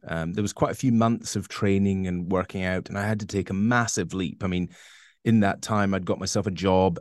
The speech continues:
at a, um, as a director at a land, um, research, uh, sort of land finding place, real estate business, um, very, very tech enabled, really interesting, sixty-five K a year and a car, like, great.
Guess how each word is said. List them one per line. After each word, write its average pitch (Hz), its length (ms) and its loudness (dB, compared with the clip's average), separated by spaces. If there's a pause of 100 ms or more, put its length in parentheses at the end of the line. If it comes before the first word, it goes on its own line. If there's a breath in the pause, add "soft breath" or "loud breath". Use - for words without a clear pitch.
at 90 200 -4
a, 85 320 -2
um, 85 500 -2 (220)
as 98 140 -2
a 95 60 0
director 98 720 0
at 90 180 -2
a 87 320 -2
land, 95 580 -2 (160)
um, 80 560 -6 (160)
research, 101 480 0 (100)
uh, 92 140 -4 (300 loud breath)
sort - 220 4
of 104 40 4
land 117 320 6
finding 95 460 2 (160)
place, - 340 -6 (380 loud breath)
real 107 160 6
estate 85 280 2 (160)
business, 87 400 -2 (280 soft breath)
um, 95 280 4
very, 113 360 6
very 95 560 2
tech 95 320 -4
enabled, 90 420 0
really 117 260 8
interesting, 87 540 0
sixty-five 95 640 0
K 92 140 0
a - 20 2
year 90 420 0
and 123 140 2
a 92 40 2
car, 87 420 0
like, 95 220 0
great. 156 360 0